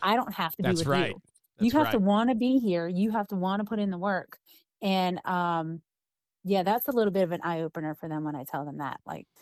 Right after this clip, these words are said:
Speaker 2: But
Speaker 1: 'cause
Speaker 2: it's
Speaker 1: at
Speaker 2: a real
Speaker 1: first
Speaker 2: conversation, and I
Speaker 1: It is
Speaker 2: think
Speaker 1: real. It
Speaker 2: they're
Speaker 1: is so
Speaker 2: owed
Speaker 1: real.
Speaker 2: that and you're owed that, right? 'Cause that's
Speaker 1: Yeah.
Speaker 2: how this works. There has to be,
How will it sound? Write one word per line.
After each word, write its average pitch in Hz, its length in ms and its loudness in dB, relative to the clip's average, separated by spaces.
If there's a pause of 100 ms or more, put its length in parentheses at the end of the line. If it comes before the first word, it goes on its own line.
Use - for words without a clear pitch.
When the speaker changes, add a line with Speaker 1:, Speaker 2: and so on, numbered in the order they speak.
(380)
Speaker 2:
But 226 120 6
Speaker 1:
'cause 240 80 6
Speaker 2:
it's 240 100 6
Speaker 1:
at - 20 4
Speaker 2:
a - 20 4
real 220 280 6
Speaker 1:
first 226 100 2
Speaker 2:
conversation, 175 760 0
and 120 120 -4
I 143 80 0
Speaker 1:
It 151 80 -2
is 202 40 -2
Speaker 2:
think 208 140 2
Speaker 1:
real. 196 340 2
It - 60 -4
Speaker 2:
they're 175 160 6
Speaker 1:
is 202 80 0
so 185 100 4
Speaker 2:
owed 196 140 8
Speaker 1:
real. 185 80 -2
Speaker 2:
that 233 240 2
and 165 100 4
you're 202 260 4
owed 101 240 0
that, 80 280 -10
right? 165 260 -4
'Cause 156 160 -2
that's 160 240 4
Speaker 1:
Yeah. 202 60 2
Speaker 2:
how 185 60 2
this 165 200 0
works. 147 400 -4
There 143 200 -2
has 202 300 -2
to 247 80 0
be, 151 380 0